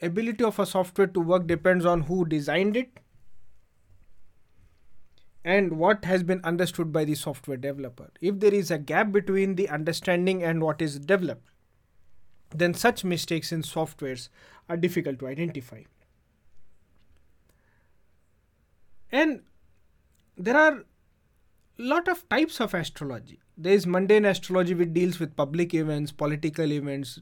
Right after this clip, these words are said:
about nations, companies, corporations. Then there is an astrology subject which deals with medical science, health, family.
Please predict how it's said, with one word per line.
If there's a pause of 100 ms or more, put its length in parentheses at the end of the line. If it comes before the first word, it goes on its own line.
about
nations,
companies,
corporations. (1300)
Then
there
is
an
astrology
subject
which
deals
with
medical
science, (200)
health, (840)
family.